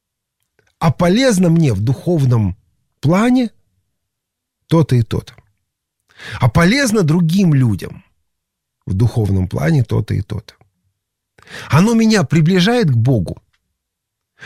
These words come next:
Оно другого человека приближает к Богу?»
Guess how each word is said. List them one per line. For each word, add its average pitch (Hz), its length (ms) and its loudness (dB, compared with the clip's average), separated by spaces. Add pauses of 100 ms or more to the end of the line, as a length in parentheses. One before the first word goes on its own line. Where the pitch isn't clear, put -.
(120)
Оно 156 440 2
другого 151 600 0
человека 131 560 0
приближает 127 640 0
к 113 60 -4
Богу?» 87 380 -6